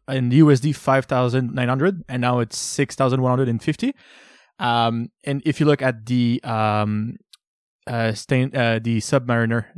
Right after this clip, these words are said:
the one two four zero six zero, so still went from eight thousand one hundred U S D to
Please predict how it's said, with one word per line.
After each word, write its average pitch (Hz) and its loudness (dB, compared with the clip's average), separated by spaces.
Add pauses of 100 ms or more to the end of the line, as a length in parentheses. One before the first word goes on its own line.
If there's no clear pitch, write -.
(100)
the 113 -2
one 135 0
two 139 2
four 131 2
zero 123 0
six 110 -8
zero, 113 0
so 107 -8
still 147 0 (360)
went 127 -2
from 113 0 (420)
eight 143 0
thousand 143 2
one 135 0
hundred 139 0
U 127 2
S 117 2
D 139 -2
to 120 0